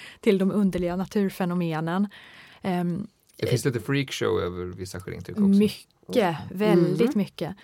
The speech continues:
Speaker 1: Eh, och, och de här bitarna, de var liksom med trycken från,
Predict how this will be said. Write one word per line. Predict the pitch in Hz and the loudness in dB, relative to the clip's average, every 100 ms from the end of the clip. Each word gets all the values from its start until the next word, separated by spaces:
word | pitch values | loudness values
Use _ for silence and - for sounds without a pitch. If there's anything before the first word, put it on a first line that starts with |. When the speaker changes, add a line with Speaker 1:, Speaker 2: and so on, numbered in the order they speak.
| - _ - | -20 _ -4
Speaker 1:
Eh, | 190 - | -2 0
och, | 208 208 - | 0 0 -2
och | 214 | 0
de | 220 | 2
här | 214 254 | 2 2
bitarna, | 254 247 208 196 196 | 2 -2 0 0 2
de | 220 | 2
var | 208 | 2
liksom | 180 - 190 175 | 0 -2 -2 0
med | 175 170 - | 0 -2 -2
trycken | 175 - - 156 | -4 -4 -4 -4
från, | - 165 160 | -4 -4 -4